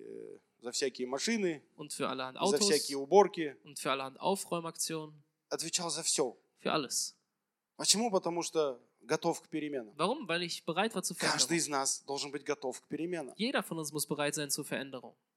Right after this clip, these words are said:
Speaker 1: Но когда я послужил с молодёжью,
Speaker 2: Als ich dann aber gedient hab mit der Jugend,
Speaker 1: пришли люди, которые могут это лучше, чем я.
Speaker 2: kamen Menschen, die konnten es besser als ich.
Speaker 1: Я сказал: "До свидания.
Speaker 2: Gesagt: Ciao.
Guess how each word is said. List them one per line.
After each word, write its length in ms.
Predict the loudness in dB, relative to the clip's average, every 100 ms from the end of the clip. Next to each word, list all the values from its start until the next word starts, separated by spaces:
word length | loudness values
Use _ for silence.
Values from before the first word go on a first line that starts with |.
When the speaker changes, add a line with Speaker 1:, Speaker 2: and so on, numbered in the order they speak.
| _ _ 4
Speaker 1:
Но 160 | 6
когда 460 | 8 10 10 10 8 0 -14 _ _ _ _ _ _ _ _
я 120 | 8
послужил 460 | 8 8 6 6 6
с 60 | 4
молодёжью, 640 | 4 4 4 2 0 -6 -2
Speaker 2:
Als 160 | 0
ich 80 | 2
dann 120 | 2
aber 120 | 2 -2
gedient 320 | 0 2 4
hab 100 | 2
mit 120 | 2
der 80 | -2
Jugend, 320 | -2 -6 -6 -8 0
Speaker 1:
пришли 280 | 2 4
люди, 280 | 6 6 6
которые 300 | 4 6 8
могут 280 | 10 10 8
это 160 | 6 2
лучше, 280 | 2 0
чем 180 | 2 2
я. 200 | 2 0 -2
Speaker 2:
kamen 280 | 0 0 2
Menschen, 300 | 0 0 -2
die 60 | 0
konnten 220 | 2 2
es 100 | 2
besser 280 | 2 2 0
als 160 | -4
ich. 280 | -8 -10 -14 _ _ _ _ _ _ -16
Speaker 1:
Я 80 | -10
сказал: 180 | -8
"До 100 | -4
свидания. 500 | -4 0 2 2 -4 -8 _ -8
Speaker 2:
Gesagt: 580 | -2 -2 0 -2 -2 -12 -4
Ciao. 360 | 0 0 -4